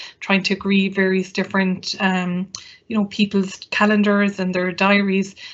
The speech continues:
But I think it needs to become practice. I think all the ag-, need, all the, you know, multi-agencies need to agree that school have an important part to play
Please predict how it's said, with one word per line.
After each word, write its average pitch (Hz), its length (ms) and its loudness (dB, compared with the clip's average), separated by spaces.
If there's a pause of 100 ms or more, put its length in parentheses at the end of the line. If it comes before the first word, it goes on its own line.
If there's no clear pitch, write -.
(160)
But 214 80 0
I 214 60 4
think 226 220 -2
it - 80 -4
needs 214 200 2
to - 80 -18
become 202 320 -2
practice. 220 520 -2
I 208 80 0
think 202 360 -2
all 202 220 4
the 202 240 4
ag-, 202 200 -4
need, 202 380 0
all 202 160 2
the, 190 240 0
you 202 100 0
know, 202 80 6
multi-agencies 202 1000 2
need 196 220 2
to 196 140 0
agree 196 500 0 (240)
that 196 180 -6
school 208 400 0
have 196 120 -6
an 190 80 0
important 196 480 0
part 180 280 -2
to 196 80 -6
play 196 480 0